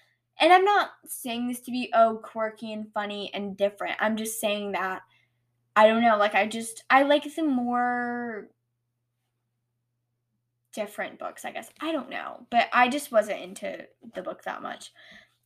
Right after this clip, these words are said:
And then I read Party of Two by Jasmine Guillory, which I also rated three out of five stars. And I also read her book that is, I'm looking back and trying to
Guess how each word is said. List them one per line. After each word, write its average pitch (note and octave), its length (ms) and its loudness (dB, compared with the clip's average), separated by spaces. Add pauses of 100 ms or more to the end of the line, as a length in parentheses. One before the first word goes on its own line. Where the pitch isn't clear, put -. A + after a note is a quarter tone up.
And A#3+ 180 4
then B3+ 240 2
I B3+ 120 2
read A#3 260 2
Party B3+ 300 -2
of E4 120 -8
Two C4+ 320 -2
by A#3 200 0
Jasmine A3+ 500 -2
Guillory, G3+ 640 -4 (500)
which - 220 -10 (560)
I A#3 140 4
also F4+ 280 2
rated A3+ 540 -4
three G#3+ 100 -4
out G#3 80 4
of G#3 80 -4
five F#3+ 160 -10
stars. - 460 -8
And A#3+ 180 -2
I B3+ 220 2
also B3 420 -2
read A3 280 -2
her A3+ 260 -10 (100)
book G3+ 640 0
that G#3 320 -6
is, G3+ 320 -6
I'm A3 220 -8
looking E4 320 -8
back G3+ 340 -6
and G#3+ 140 -8
trying G3 320 -12
to G#3 120 -18